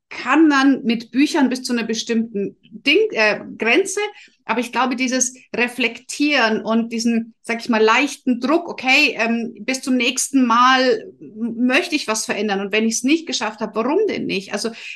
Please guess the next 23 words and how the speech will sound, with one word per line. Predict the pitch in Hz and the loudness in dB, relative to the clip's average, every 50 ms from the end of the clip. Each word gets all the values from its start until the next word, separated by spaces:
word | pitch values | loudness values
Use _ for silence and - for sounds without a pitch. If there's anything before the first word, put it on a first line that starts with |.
| - | -6
dass | - 226 226 - | -4 0 0 0
einfach | - 226 240 247 247 - - | 0 0 -2 -2 -2 -4 0
jemand | 247 262 285 269 262 262 | 0 2 4 4 4 2
so | 262 | 0
ein | 240 - | -2 -2
Commitment | - 285 269 330 381 359 - 302 269 247 226 226 - | 2 4 6 6 6 4 2 0 0 0 -2 -4 -6
einzugehen, | - 202 220 - 233 196 208 202 196 185 180 175 196 | -6 -6 -6 -6 -6 -2 -2 0 -2 -2 -4 -2 0
wirklich | 254 302 330 330 - - - - | 0 0 0 -2 -4 -10 -8 -8
was | 160 185 - | -10 -10 -10
zu | - 202 | -12 -12
verändern. | 190 - - - 180 185 180 175 143 | -10 -10 -8 -6 -4 -4 -4 -4 -4
Also | 180 - 214 | -6 -6 -4
das | 190 190 202 208 196 | -2 0 -2 0 0
Wissen | 190 254 277 - - 277 269 277 - - - _ - | -2 -2 -2 0 2 2 2 2 2 -2 -14 _ -4
aus | - 214 220 - | -4 -2 -2 -2
dem | 240 220 | -2 -4
Kopf | - - 254 247 254 - - | -2 -2 -4 -4 -4 -6 -6
raus | 208 202 220 233 277 269 - | -2 0 2 2 0 0 -2
in | 220 233 214 | -2 -2 -2
die | 220 | -2
Realität | 220 226 214 214 208 214 208 - - 247 254 254 | 0 0 0 0 -2 -4 -8 -6 -8 -8 -8 -6
zu | - - 190 | -8 -10 -8
bringen, | 196 185 185 185 180 180 185 | -6 -4 -2 -2 -2 -4 -6